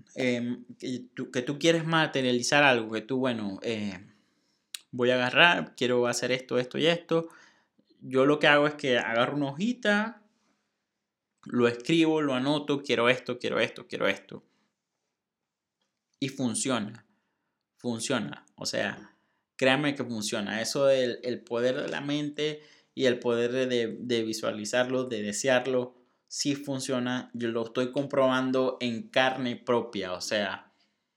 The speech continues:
sí funciona. Si es real, si, si lo deseas, si, si trabajas por ello, si, si lo quieres de verdad, sí lo puedes alcanzar.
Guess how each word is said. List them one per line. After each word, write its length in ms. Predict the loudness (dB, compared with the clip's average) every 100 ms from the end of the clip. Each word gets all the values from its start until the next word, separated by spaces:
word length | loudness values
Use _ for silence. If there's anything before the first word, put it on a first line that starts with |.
| _ _ _
sí 240 | -6 -6
funciona. 540 | -4 -6 -4 -4 -4 -4
Si 120 | 0
es 80 | 2
real, 680 | 4 8 10 10 8 2 -4 -16 _ _ _
si, 920 | -8 -2 2 2 2 -2 -6 -12 -16 _ _ _ _ _ _ _ _ _ _ _ -4
si 240 | 2 4
lo 160 | 6 6
deseas, 880 | 4 2 4 6 8 6 4 -4 -4
si, 360 | -2 -2 -2 -4
si 240 | -2 -2
trabajas 520 | 4 6 6 4 2 2
por 180 | 2
ello, 340 | 4 4 2 0
si, 400 | -2 -2 -2 -2
si 680 | -2 0 2 2 2 0 -2
lo 340 | 6 8 6
quieres 320 | 6 6 6 8
de 140 | 10
verdad, 440 | 10 8 6 6 -2
sí 240 | -2 0
lo 160 | -2 2
puedes 180 | 2 2
alcanzar. 580 | -2 -6 -6 -10 -12